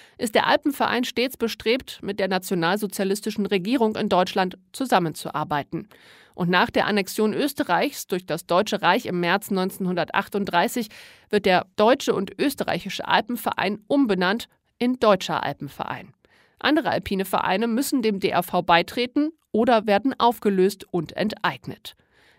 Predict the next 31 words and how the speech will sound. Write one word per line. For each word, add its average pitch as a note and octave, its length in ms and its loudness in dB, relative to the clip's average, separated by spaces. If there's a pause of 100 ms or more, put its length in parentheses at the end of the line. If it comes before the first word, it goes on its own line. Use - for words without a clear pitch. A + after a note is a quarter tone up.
(100)
Innsbruck B3+ 720 2
wird G#3 140 0
ständiger A3 460 2
Sitz B3+ 240 -4
des F#3+ 180 -4
D - 160 -2
A - 100 0
V A3+ 320 6 (380)
und - 180 -2
Chef B3 380 0
wird G#3+ 180 -2
der G3+ 80 4
Leiter G3+ 360 2
der F#3 140 -2
österreichischen G3+ 680 -2
Landesregierung, G3+ 800 0 (280)
Arthur G#3 520 2
Seyß-Inquart. - 1000 -6 (1040)
Der F3+ 120 4
D G3+ 180 0
A F3 80 2
V A#3 320 2
wird A3+ 220 -2
außerdem B3 520 0
in G#3 140 -6
den G#3+ 120 0
Nationalsozialistischen G3 1200 -2
Reichsbund G#3 580 2
für G3 140 -4
Leibesübungen F3 800 -2
eingegliedert. F3 840 0